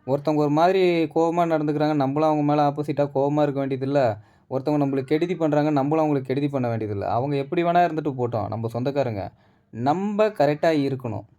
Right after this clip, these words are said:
அவங்க கிட்ட நம்ம சிரிச்சு பேசணும், சிரிச்சு பழகணும், அந்த மாதிரி தான் இருக்கணும். உதாரணம் ஒண்ணு சொல்றேன். இப்ப கடவுள் படைப்புல வந்து சில பேர் வந்து ஒரு ஊனமா இருக்காங்க, இல்ல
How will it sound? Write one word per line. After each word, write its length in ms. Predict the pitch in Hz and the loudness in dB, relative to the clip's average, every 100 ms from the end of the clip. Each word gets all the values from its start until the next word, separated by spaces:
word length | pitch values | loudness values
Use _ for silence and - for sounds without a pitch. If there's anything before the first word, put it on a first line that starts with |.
| _ - | _ -8
அவங்க 240 | 127 139 | -6 -6
கிட்ட 200 | 139 180 | -4 -2
நம்ம 160 | 170 143 | -2 -2
சிரிச்சு 300 | 143 139 131 | -4 -6 -6
பேசணும், 320 | 131 135 143 | -6 -4 -4
சிரிச்சு 260 | 143 131 135 127 | -4 -8 -8 -4
பழகணும், 520 | 127 123 120 123 139 _ _ _ _ | -2 -2 -2 -4 -8 _ _ _ _
அந்த 220 | 123 143 | -6 -2
மாதிரி 180 | 160 151 | 0 2
தான் 200 | 156 151 | 2 0
இருக்கணும். 280 | 131 117 101 - | 0 -4 -6 -10
உதாரணம் 500 | 113 123 175 190 180 | -10 0 2 2 0
ஒண்ணு 120 | 139 | -2
சொல்றேன். 640 | 120 120 120 107 110 143 143 _ _ _ _ _ _ _ _ - | -2 -4 -2 -2 -2 -2 -6 _ _ _ _ _ _ _ _ -8
இப்ப 140 | 113 | -4
கடவுள் 360 | - 127 180 151 | 0 2 2 2
படைப்புல 400 | 127 143 139 123 | 0 0 0 0
வந்து 540 | 117 113 107 127 - _ _ _ | 0 -2 0 -2 -4 _ _ _
சில 280 | - 151 180 | -4 2 2
பேர் 240 | 185 185 | 4 2
வந்து 580 | 180 160 160 170 175 165 - _ _ _ _ | 2 2 2 2 2 0 -8 _ _ _ _
ஒரு 240 | 127 139 143 135 135 131 127 | -4 2 2 4 2 2 2
ஊனமா 340 | 139 175 175 170 | 2 2 2 2
இருக்காங்க, 640 | 156 - 123 131 131 113 117 | 2 0 0 2 2 0 -2
இல்ல 300 | 139 143 | 0 2